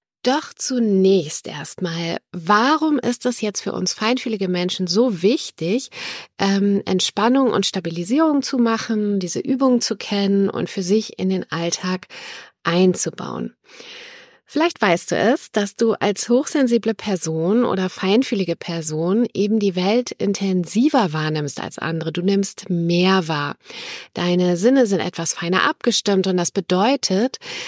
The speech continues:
dass du stärker auf äußere Reize reagierst, sei es Licht, Geräusche oder aber auch so emotionale Atmosphären, ähm, vielleicht auch, ja, so energetische Energie,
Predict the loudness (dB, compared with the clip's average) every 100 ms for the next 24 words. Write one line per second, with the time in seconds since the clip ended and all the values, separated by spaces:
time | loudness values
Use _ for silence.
0 | -6 -4 0 0 -2 0 0 2 0 -2
1 | -2 0 0 2 -2 -2 -6 -4 2 2
2 | 2 -2 -2 -2 -2 -4 -4 -2 -4 -4
3 | -6 -8 2 2 2 -4 -12 -10 -4 0
4 | 2 2 -2 -2 -4 -4 -12 -16 -16 0
5 | 2 2 2 0 0 0 0 0 0 -2
6 | -4 -6 -4 -4 -2 -4 -4 -2 0 2
7 | 2 2 0 0 0 0 0 0 0 0
8 | -2 -4 -14 -14 -10 -6 -4 -4 -6 -8
9 | -10 -10 -8 -8 -8 -10 -10 -10 -8 -6
10 | -6 -6 -6 -8 -8 -6 -6 -2 2 2
11 | 4 2 2 2 0 -2 -4 -2 0 2
12 | 2